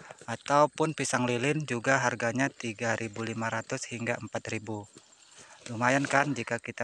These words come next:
punya lahan yang cukup luas, misalkan satu hektar atau dua hektar, kita tanami full, maka tentu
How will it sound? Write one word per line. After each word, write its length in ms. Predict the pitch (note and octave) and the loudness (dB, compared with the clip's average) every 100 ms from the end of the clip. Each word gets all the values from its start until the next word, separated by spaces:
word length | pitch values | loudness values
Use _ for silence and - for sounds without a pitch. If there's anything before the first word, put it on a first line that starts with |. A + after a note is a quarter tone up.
| - | -8
punya 240 | A#2 A#2 | -6 -4
lahan 560 | A2 A2+ A2+ C3+ D3 C#3+ - _ _ - - - | -2 0 4 4 4 0 -8 _ _ -20 -20 -16
yang 160 | A#2 A2 | -10 -8
cukup 320 | A#2 - A#2 | -8 -10 -8
luas, 480 | A2+ B2 C#3 - - | 0 4 4 2 -4
misalkan 640 | A#2 A2+ A2+ A2+ - C3 | -6 -2 0 0 2 0
satu 240 | B2 A#2 A#2 | 0 -4 -4
hektar 480 | A2 - - C#3 - | -8 -2 2 2 2
atau 320 | A2 - A#2+ | -6 -2 -2
dua 160 | A2+ A2+ | 0 -4
hektar, 560 | A2 - C3 C#3 C#3 - - - - - - | -4 -2 4 6 4 -4 -20 -20 -20 -20 -12
kita 240 | B2+ C#3+ D3 | -2 0 4
tanami 480 | C3 B2+ B2 B2 | 4 4 4 2
full, 400 | - C3 C#3+ D#3+ D3+ - _ - | -2 2 4 4 0 -12 _ -14
maka 400 | A#2 A2 - C3 | -10 -4 2 2
tentu 640 | C3 A#2+ A2 - C3 C3+ | 2 -2 -6 -4 0 0